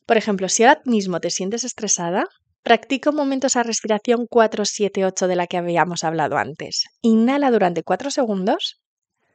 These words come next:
mantén la respiración durante siete segundos y exhala durante ocho segundos.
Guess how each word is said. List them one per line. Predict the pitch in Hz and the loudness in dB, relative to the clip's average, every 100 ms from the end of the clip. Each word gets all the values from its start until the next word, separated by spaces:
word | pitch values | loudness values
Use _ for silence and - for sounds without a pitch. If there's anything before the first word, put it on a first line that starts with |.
| _ _ _ _ | _ _ _ _
mantén | - 190 170 165 214 | -8 -4 -4 0 0
la | 262 | 2
respiración | 269 262 - 202 - 202 190 | 0 -4 -4 -4 -2 -2 0
durante | 170 160 170 170 | 0 -2 -4 -8
siete | - - 208 269 | -6 -4 -2 -2
segundos | 269 202 170 165 269 - - _ _ _ _ _ _ _ _ _ | -2 -4 -2 0 -2 -2 -14 _ _ _ _ _ _ _ _ _
y | - 262 | -2 0
exhala | 277 - 220 208 | -2 -2 2 4
durante | 214 202 185 - 170 | 4 2 2 2 0
ocho | - 180 - 165 | 2 0 -2 -8
segundos. | - 139 - - - - | -8 -8 -14 -20 -20 -20